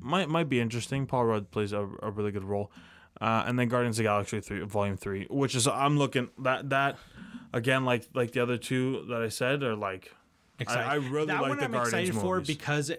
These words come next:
Speaker 2: but I'm excited for that one too because it's at the end of this phase.
Speaker 1: Yeah.
Speaker 2: So something big has to
Speaker 1: Oh, yeah.
Speaker 2: happen. You know what I mean? So speaking of something big, I seen a TikTok. I don't know if this is a spoiler alert or what, but they released the toys for, um,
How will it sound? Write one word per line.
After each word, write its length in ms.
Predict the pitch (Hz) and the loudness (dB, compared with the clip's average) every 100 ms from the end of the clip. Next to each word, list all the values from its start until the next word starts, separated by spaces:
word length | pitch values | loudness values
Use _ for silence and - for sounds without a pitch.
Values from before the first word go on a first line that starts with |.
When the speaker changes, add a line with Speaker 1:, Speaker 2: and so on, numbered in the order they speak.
| 139 127 | -4 0
Speaker 2:
but 140 | 139 | 2
I'm 160 | 143 156 | 2 0
excited 280 | - 185 | -2 -2
for 100 | 180 143 | 0 0
that 100 | 131 | 0
one 120 | 123 | -2
too 180 | 131 120 | -2 -4
because 340 | 110 123 127 | -2 -2 -2
it's 140 | 135 | 0
at 100 | 143 | 0
the 160 | 127 117 | 0 -4
end 180 | 107 123 | -4 -4
of 120 | 135 | -2
this 160 | 143 - | -4 0
phase. 360 | 165 196 202 117 | 0 0 0 2
Speaker 1:
Yeah. 240 | 117 101 | 4 4
Speaker 2:
So 160 | 92 143 | 2 2
something 340 | 165 165 147 | 4 2 0
big 240 | 110 139 131 | 0 0 2
has 200 | 131 - | 0 2
to 80 | |
Speaker 1:
Oh, 160 | 123 117 | 2 4
yeah. 100 | 107 | 4
Speaker 2:
happen. 220 | 98 170 143 | 2 0 -2
You 120 | 120 | -2
know 80 | 120 | -4
what 100 | 117 | -4
I 60 | |
mean? 160 | 127 147 - - | -4 -6 -12 -18
So 220 | - 160 135 | 0 0 2
speaking 380 | - 190 185 | 0 2 4
of 100 | 180 | 2
something 280 | 151 139 123 | 2 0 0
big, 220 | 104 113 98 | 0 -2 -2
I 60 | |
seen 200 | 98 151 143 | -6 -4 -4
a 40 | |
TikTok. 520 | - 117 - 107 - - | -4 -6 -4 -6 -6 -6
I 80 | 120 | -2
don't 140 | 139 | 2
know 80 | 143 | 0
if 100 | 127 | -2
this 180 | 123 - | -4 -4
is 120 | 104 | -4
a 80 | 101 | -6
spoiler 480 | - 143 147 151 143 | -6 -2 0 2 0
alert 340 | 139 143 139 | 0 0 -2
or 80 | 107 | -6
what, 360 | 101 104 87 - - - _ | -4 -6 -6 -14 -20 -20 _
but 240 | 131 120 | 0 2
they 160 | - 131 | 4 2
released 640 | 120 123 123 143 147 - | 2 0 2 2 0 -2
the 100 | 139 | -6
toys 480 | - - 135 127 - | -6 -2 0 2 -2
for, 760 | - - 120 113 113 110 - 107 | -8 -10 -6 -4 -4 -6 -8 -8
um, 640 | 104 98 98 98 98 95 | -6 -6 -6 -8 -12 -16